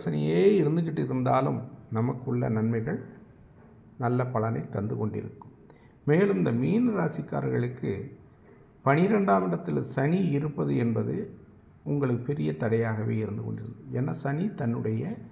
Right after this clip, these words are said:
மூலத்திரியோண வீடான கும்பத்தில் நிலவு கொண்டிருப்பது வலுவான ஒரு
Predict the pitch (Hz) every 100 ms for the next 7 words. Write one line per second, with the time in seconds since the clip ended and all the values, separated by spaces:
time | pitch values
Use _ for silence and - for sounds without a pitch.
0 | - - - - - _ _ - - -
1 | - - 151 165 180 170 147 135 127 123
2 | 120 113 113 147 226 - - - - -
3 | - - - - - - - - 185 185
4 | 147 - 110 - - 147 143 156 151 -
5 | 120 117 117 127 165 156 127 165 185 180
6 | 175 196 160 123